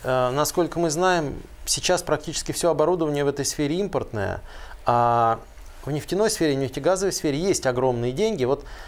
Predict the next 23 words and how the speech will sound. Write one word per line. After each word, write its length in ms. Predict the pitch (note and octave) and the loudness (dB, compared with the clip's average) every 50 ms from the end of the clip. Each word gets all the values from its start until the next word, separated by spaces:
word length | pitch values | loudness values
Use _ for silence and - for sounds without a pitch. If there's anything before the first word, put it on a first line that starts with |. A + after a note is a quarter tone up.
| - - - - | -16 -16 -12 -6
есть 300 | A#2 D#3+ A#3+ A#3+ - - | 0 0 2 2 2 0
какие-то 360 | F#3 E3+ - F3 D#3+ C#3 D3 | 0 -2 0 -2 -2 0 0
мысли 340 | D3 G3 A#3+ A#3 - - C#3+ | 0 0 0 0 0 -2 -2
вкладывать 580 | C#3+ - - D3+ F#3 G#3 G3+ F#3 D#3+ C#3+ - | -4 -2 2 2 4 4 4 2 0 0 -2
их 80 | C3+ - | -6 -8
в 40 | - | -2
производство 500 | - D3 C#3+ C3+ C3+ F3 F#3+ E3+ - C#3+ | 0 0 0 2 2 0 0 0 0 -2
своего 400 | - - D3 E3 F3 F3 F3 C#3+ | 0 2 2 4 4 4 4 4
оборудования? 680 | A#2 A#2 B2 A#2+ A2+ G#2+ G2 G2+ F#2+ F#2+ G2 G#2 A2 | 4 2 2 2 2 0 -2 -4 -4 -4 -4 -4 -4
Ведь 120 | A#2 A#2 | -2 0
завтра 340 | B2 E3 E3 D#3+ - - C#3+ | 2 2 2 2 0 -2 0
запросто 440 | C#3 F#3+ A3 A3+ - A3+ - - F3+ | 4 2 2 2 2 -2 0 0 0
могут 260 | F3+ E3+ D3+ C3+ - - | 0 2 2 0 0 0
нам 120 | C#3+ C#3 | 0 0
все 180 | - - C#3+ B2+ | 2 2 2 2
отключить. 520 | - - - C#3 B2+ - - A2 - - | 0 0 -4 -6 -4 -4 -6 -8 -8 -6
Мы 140 | A2+ A#2+ C3 | -4 -4 -2
уже 160 | A#2+ A2 B2 | -2 0 -2
это 220 | A#2+ - - - - - - - - - - - - - | -2 -2 -4 -10 -10 -12 -16 -16 -16 -18 -18 -18 -10 -8
наблюдаем 440 | - B2+ C3+ D3 C3+ D3 C#3 C3+ B2+ | -6 0 0 0 2 2 2 2 0
по 80 | A#2 B2+ | 0 0
другим 300 | C3 C3+ C3 - G3+ A3 | 0 0 0 0 0 0
отраслям. 480 | A3 - F3 D3 - - B2+ A#2 G2+ | 0 2 2 2 2 2 0 -2 -2